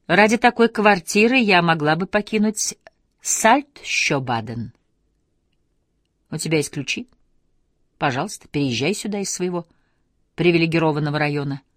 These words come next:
откликнулся Микаэль. Он закрыл чемодан и поставил его у входной двери.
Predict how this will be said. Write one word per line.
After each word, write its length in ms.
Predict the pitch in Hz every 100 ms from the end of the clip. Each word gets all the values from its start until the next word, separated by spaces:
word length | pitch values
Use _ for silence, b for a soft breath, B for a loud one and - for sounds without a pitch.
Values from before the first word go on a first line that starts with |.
| _ _ _ _ -
откликнулся 640 | 147 - 139 139 - 147
Микаэль. 500 | 139 - 135 127 120 B B B B -
Он 100 | 330
закрыл 300 | 226 185 185
чемодан 440 | - 190 240 349
и 40 | 311
поставил 480 | 220 - 285 254 226
его 280 | 220 214
у 100 | 196
входной 400 | 165 170 160 165
двери. 340 | 143 139 135